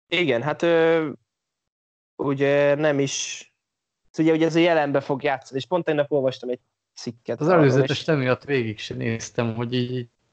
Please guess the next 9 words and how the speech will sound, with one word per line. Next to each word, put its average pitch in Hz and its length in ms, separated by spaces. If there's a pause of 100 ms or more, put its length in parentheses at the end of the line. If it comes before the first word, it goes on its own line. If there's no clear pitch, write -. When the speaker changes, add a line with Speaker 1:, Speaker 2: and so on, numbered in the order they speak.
(260)
Speaker 2:
így, 147 140 (760)
ugye 127 180
láttam 131 380
a 104 260
korábbi 113 360
filmből 117 340
jeleneteket, 117 680
és 131 160
Speaker 1:
Mhm. 135 80